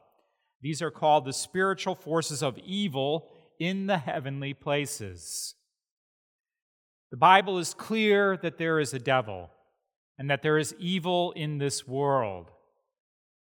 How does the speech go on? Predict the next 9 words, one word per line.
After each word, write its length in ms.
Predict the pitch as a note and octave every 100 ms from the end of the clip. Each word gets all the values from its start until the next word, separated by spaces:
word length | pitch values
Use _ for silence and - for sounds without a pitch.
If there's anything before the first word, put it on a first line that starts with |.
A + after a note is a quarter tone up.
| _ _ _
Some 240 | - F3+
of 100 | D#3
you, 360 | D#3+ E3 F#3 E3+
though, 220 | D3 F#3+
might 260 | D#3 C3+ D#3+ -
remain 380 | C#3+ C#3 C#3+
unconvinced 840 | C#3+ C#3 - D#3 G3+ E3 B2 - B2+
about 300 | B2 A#2+ A#2+
Satan 600 | - C#3+ C3+ D3 C3+